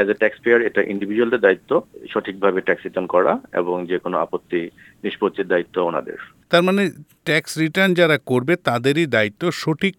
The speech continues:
Speaker 2: তথ্যটা আপনাদের কাছে দেওয়া, তাই তো?
Speaker 1: জি, সঠিক তথ্য দেওয়া, এবং যে সমস্ত ডিডাকশন ক্লেম করবে বা ইনকামের যে সমস্ত ইনফরমেশন গুলো আছে, ওগুলো ফাইভ ইয়ার্স পর্যন্ত সুন্দরভাবে যত্ন করে ফাইলিং করে রাখা,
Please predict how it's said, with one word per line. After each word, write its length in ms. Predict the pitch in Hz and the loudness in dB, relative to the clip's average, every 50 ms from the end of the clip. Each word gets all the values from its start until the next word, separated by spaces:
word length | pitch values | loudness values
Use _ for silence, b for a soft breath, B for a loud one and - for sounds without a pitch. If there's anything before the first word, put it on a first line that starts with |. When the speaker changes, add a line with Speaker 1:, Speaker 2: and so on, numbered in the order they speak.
| _ _ - | _ _ 4
Speaker 2:
তথ্যটা 440 | 185 190 185 - - 226 220 - 190 151 | 4 4 4 4 4 2 4 4 4 2
আপনাদের 300 | - - 131 117 117 113 | 2 2 0 0 0 0
কাছে 240 | 110 101 - - 107 | 0 -2 -2 -2 -2
দেওয়া, 200 | 101 101 95 95 | 0 0 0 0
তাই 180 | - - 135 147 | 0 0 0 0
তো? 160 | - 262 220 135 - | 2 2 0 0 0
Speaker 1:
জি, 120 | 92 85 73 - - | -4 -10 -14 -8 -4
সঠিক 160 | - 120 120 123 | -2 -2 0 0
তথ্য 160 | 139 - - 139 | -2 -2 0 2
দেওয়া, 220 | 131 131 143 151 - | 4 6 6 6 4
এবং 300 | - 107 101 104 104 101 104 - B B B B B B - | 4 0 -2 -2 -2 -4 -4 -8 B B B B B B -10
যে 120 | 104 104 | -8 -4
সমস্ত 360 | - 113 107 104 101 - - 107 104 101 101 101 104 | -2 0 0 0 -2 -2 2 4 6 6 6 6 4
ডিডাকশন 440 | 95 98 98 107 101 - - 104 101 | 2 0 0 -2 0 0 -2 -8 -6
ক্লেম 240 | 95 - 98 95 98 | -4 -2 -2 -2 -2
করবে 320 | 95 98 95 92 90 98 95 95 | 0 -2 -2 0 0 0 0 0
বা 160 | 92 92 92 95 - | 0 0 0 0 0
ইনকামের 440 | 110 101 98 - 98 95 95 95 90 | -2 -6 -4 -2 -2 -2 0 0 -2
যে 100 | 95 90 | -2 -4
সমস্ত 300 | - 95 95 87 - - | -4 -6 -8 -8 -6 -2
ইনফরমেশন 420 | 101 98 95 - 107 101 - 104 104 | -2 -2 0 0 -2 -2 -2 -2 -2
গুলো 160 | 98 98 101 | 2 4 4
আছে, 200 | 98 95 - - 156 - _ _ - | 4 2 0 -4 -6 -6 _ _ 0
ওগুলো 220 | 92 95 98 101 - - | 2 2 2 0 0 0
ফাইভ 160 | 101 98 98 98 | 0 0 0 0
ইয়ার্স 180 | 101 104 101 - - | -2 -4 -4 -4 -6
পর্যন্ত 360 | 110 101 104 107 110 107 - 156 165 196 - - - | -6 -2 0 0 -2 0 2 2 2 2 0 -2 0
সুন্দরভাবে 460 | 110 104 101 104 107 95 104 110 123 | 0 2 4 4 4 4 4 0 0
যত্ন 260 | 117 107 98 - - 104 | 2 0 0 0 0 0
করে 220 | 98 107 110 123 156 202 | 2 4 4 4 4 2
ফাইলিং 260 | - 98 92 90 90 90 | 2 2 0 2 0 0
করে 180 | 78 87 87 85 | 0 2 2 4
রাখা, 260 | 80 71 - - - | 2 2 0 -2 -6